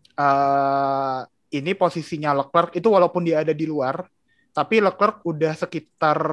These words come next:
berapa ya? Mungkin setengah, nggak mung-, nggak nyampe setengah mau ukuran mobil ada di depan Perez, tapi Perez, eh, kena bannya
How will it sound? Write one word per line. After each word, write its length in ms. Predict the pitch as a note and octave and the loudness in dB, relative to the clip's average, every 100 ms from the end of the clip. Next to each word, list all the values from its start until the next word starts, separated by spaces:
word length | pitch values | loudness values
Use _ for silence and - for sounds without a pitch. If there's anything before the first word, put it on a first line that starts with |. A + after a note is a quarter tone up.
| D3+ D3+ D3+ _ - | -4 -6 -8 _ -16
berapa 400 | C#3 C#3+ D#3+ D3 | -4 -2 2 0
ya? 160 | A#2 B2+ _ | 0 -4 _
Mungkin 560 | E3 D3+ G#3+ G#3 G#3 D3 | -12 -8 -2 0 -2 -6
setengah, 640 | - E3 D#3 D3 D3+ E3 - - _ _ - _ _ _ _ _ _ - | -8 -6 -6 -6 -6 -6 -8 -18 _ _ -20 _ _ _ _ _ _ -4
nggak 160 | D3 | -2
mung-, 220 | D#3 D#3 - | -2 -6 -2
nggak 160 | D#3 | -2
nyampe 220 | D#3 D3+ E3 | 0 -2 -4
setengah 480 | E3 D3 D3 C#3+ C#3 C#3+ | -4 -4 -4 -6 -12 -8
mau 240 | D3+ D3 C#3+ C#3 C#3 C#3 C3+ - | -2 0 0 -2 -2 -4 -8 -10
ukuran 320 | - D#3+ D3+ | -4 0 0
mobil 480 | D3 C#3 D3+ F3 F#3+ - | -2 -2 -2 -2 -4 -6
ada 160 | D3 | -4
di 160 | C#3+ C#3 | -4 -4
depan 240 | C#3 C#3 | -4 -6
Perez, 560 | C3+ B2+ C#3+ F3 - - _ _ _ _ | -4 -2 0 -2 -4 -18 _ _ _ _
tapi 480 | C#3+ C3+ G3+ G3+ _ - | -6 -2 -2 -2 _ 0
Perez, 640 | C3+ C#3 E3+ F#3 - - - | 0 2 2 0 -2 -16 -6
eh, 720 | D3 C#3+ C#3+ C#3+ C#3 C#3 B2+ _ _ _ _ | -2 0 0 0 -2 -2 -6 _ _ _ _
kena 480 | D3+ D3 D3+ D3 _ - | -8 -6 -6 -8 _ -10
bannya 1040 | C#3+ C#3+ C#3+ C#3+ D3 C#3+ C#3+ C#3 C#3 | -2 -2 -2 -6 -6 -6 -6 -8 -10